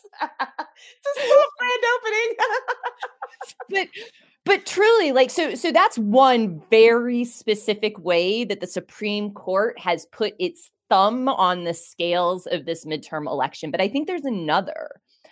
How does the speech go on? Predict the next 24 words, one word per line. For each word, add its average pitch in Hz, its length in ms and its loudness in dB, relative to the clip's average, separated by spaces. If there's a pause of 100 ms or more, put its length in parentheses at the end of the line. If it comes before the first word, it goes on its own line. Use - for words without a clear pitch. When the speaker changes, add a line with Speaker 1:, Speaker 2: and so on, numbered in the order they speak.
Speaker 2:
and 160 240 -2
Speaker 1:
Mm. - 80 -16
Speaker 2:
that 214 360 4 (100)
is 202 260 2
the 190 120 -4
way 165 400 2
in 165 300 -6
which 147 360 -6
its - 260 -8
decisions 240 840 -8 (460)
and 170 280 -6
just 190 260 -10
kind 196 320 -6
of 247 100 -10 (100)
being 190 320 -8
like 151 400 -6
a 180 160 -10 (160)
terrible 185 500 -2 (160)
<laughs> - 160 -16
fascist 196 560 -4 (260)
turd 240 640 2 (640)
has 277 220 4 (140)
galvanized 294 760 2
voters, - 680 2